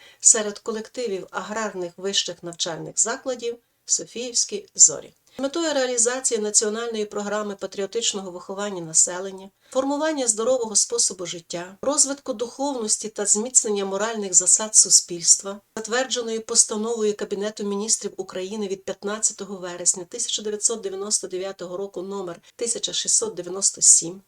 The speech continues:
активізації і популяризації творчої діяльності колективів аматорського мистецтва в аграрних вищих навчальних закладах, наказую затвердити положення про всеукраїнський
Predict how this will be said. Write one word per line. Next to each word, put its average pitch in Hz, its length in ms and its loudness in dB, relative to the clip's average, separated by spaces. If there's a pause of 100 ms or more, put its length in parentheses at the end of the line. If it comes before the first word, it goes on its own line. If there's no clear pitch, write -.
активізації 233 920 0
і 214 40 -8
популяризації 214 1040 0
творчої 196 520 -6
діяльності 185 640 -4
колективів 185 760 -8
аматорського 190 720 -4
мистецтва 175 680 -2
в 165 120 -12
аграрних 180 680 -6
вищих 202 400 -2
навчальних 160 560 -6
закладах, 214 540 -4 (400)
наказую - 720 -6
затвердити 208 680 0
положення 233 720 -6
про 170 140 -8
всеукраїнський 254 640 0